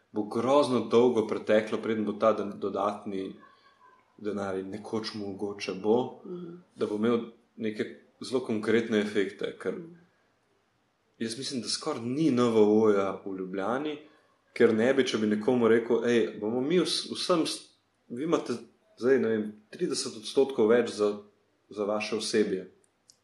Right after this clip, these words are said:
Speaker 1: Naredite, karkoli hočete. Ali ga dodajte, povišajte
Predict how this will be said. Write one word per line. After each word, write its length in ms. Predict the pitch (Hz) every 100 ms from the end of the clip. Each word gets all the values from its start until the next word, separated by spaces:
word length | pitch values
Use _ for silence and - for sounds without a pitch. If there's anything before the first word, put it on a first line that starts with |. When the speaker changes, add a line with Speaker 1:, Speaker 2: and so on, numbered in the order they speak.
| _ _ -
Speaker 1:
Naredite, 380 | 117 151 - 127
karkoli 380 | 120 - 113
hočete. 400 | - 107 104 - 92 _ _ _ _ _ _ -
Ali 140 | 98
ga 100 | 92
dodajte, 640 | 98 98 113 135 139 131 117
povišajte 640 | 107 98 104 101 95